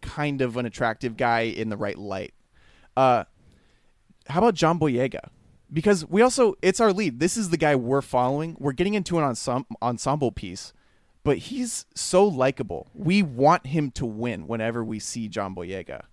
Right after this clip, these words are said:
Uh, in that case, if we go down that path, the, the other,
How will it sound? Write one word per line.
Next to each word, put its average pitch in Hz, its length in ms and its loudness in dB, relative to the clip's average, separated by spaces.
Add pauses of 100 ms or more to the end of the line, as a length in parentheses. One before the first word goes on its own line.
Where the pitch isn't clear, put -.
(460)
Uh, 131 240 4 (480)
in 143 220 0
that 165 320 4 (120)
case, 107 520 -4
if 123 120 -4
we 127 80 -2
go 131 180 2
down 135 180 2
that 120 220 -2
path, 92 300 -6 (400)
the, 135 380 0
the 143 220 0
other, 156 540 2